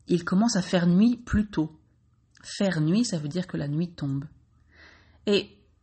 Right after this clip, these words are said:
c'est vrai que c'est un aspect de l'automne que je n'aime pas trop,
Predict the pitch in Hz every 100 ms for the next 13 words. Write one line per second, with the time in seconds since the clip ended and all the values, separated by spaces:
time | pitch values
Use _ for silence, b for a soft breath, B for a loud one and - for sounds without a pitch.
0 | _ _ - 196 196 339 269 220 190 175
1 | - - - 190 190 190 190 - 269 196
2 | 165 165 269 302 285 - 180 190 196 -
3 | 262 - - 165